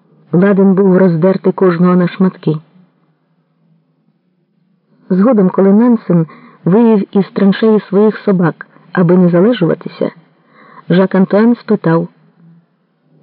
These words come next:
«Для чого ви так поводитесь зі своїм чорним?» Наріта-сан допомагав ескімосові запрягати собак, а Хоцудай стояв трохи осторонь,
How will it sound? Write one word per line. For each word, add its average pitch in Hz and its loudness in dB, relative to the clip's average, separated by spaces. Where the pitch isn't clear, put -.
«Для 165 0
чого 254 0
ви 196 0
так 202 -4
поводитесь 214 -2
зі 180 -2
своїм 226 0
чорним?» 156 -2
Наріта-сан 170 -2
допомагав 170 0
ескімосові 185 -2
запрягати 175 -2
собак, 220 -4
а 170 -2
Хоцудай 190 -2
стояв 233 -2
трохи 302 -2
осторонь, 190 0